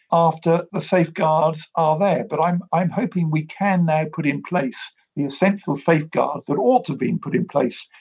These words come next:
five years ago, and that will have the effect of substantially reducing this problem.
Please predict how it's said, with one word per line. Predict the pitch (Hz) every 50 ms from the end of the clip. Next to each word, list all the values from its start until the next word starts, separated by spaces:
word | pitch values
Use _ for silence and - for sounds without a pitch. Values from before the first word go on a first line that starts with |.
| _ -
five | 151 143 139 139 127 - - -
years | 165 147 139 -
ago, | 135 - 131 123 123 123 131 127 - -
and | - 143 139
that | - - 180 185 170 151 135
will | 139 139 135
have | 143 143 -
the | - 135
effect | - - 151 151 - -
of | 143 143 - _
substantially | - 143 - - - 156 160 160 - 147 147 156
reducing | 147 135 143 170 165 - 165 147 143
this | 135 135 135 -
problem. | - 170 151 131 117